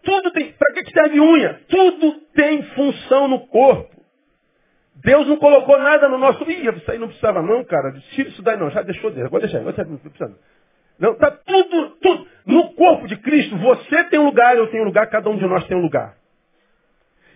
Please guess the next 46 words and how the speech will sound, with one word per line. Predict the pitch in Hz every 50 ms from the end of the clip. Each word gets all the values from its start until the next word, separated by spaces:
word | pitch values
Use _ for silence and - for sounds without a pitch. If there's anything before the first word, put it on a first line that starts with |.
| _ _
E | 240 262
nós | 247 262 285 320 339 320 - -
só | - 285 277
encontramos | 277 254 - - 247 240 226 - 214 196 196 190 185 - -
plenitude | - 202 185 175 165 - - 277 294 302 302 -
quando | - 247 254 247 262
nós | 247 254 277 -
achamos | 302 262 - - - 233 247 233 208
esse | - - -
lugar. | 247 262 196 - 165 - - _ _ _ _ _ _ _ _ _ _
Uma | - 330 370 381 359 339
vez | 226 202 339 359 311 -
que | - 302
nós | 262 254 254 220 -
achamos, | 202 170 - - 254 285 277 247 226 170
ele | 233 233
está | - - 160
dizendo, | 160 170 151 220 220 - -
"Pronto, | - 220 202 -
você | 180 196 - - 233
tem | - - 262 254 240 -
a | - 226 208
faca | - - - - 330 320 320 311
e | 285
o | 277
queijo | - 285 277 247 -
na | 240 233
mão | 214 214 220
para | 208 185
ser | - 214 -
feliz." | - 180 160 143 120 - - _ _ - - - - _
Por | - 370 359 - -
que | - 440 -
que | - -
alguns, | 330 330 294 - 240 240 240 233 - - - _ _
no | 196 226 277
lugar | 302 294 330 330 320 294 220 - -
certo, | - 285 302 277 226 - 285
não | 262 277 269 226
são | - 254 262 254
felizes? | - 233 214 220 220 165 147 143 -
Porque | - - - - - 180 160 - - -
são | - 254 277 269 294 - _ 156
de | 131 165 170
forma | - - 190 175 175 160
relaxada. | 180 175 160 135 - - - 143 139 131 - 107 104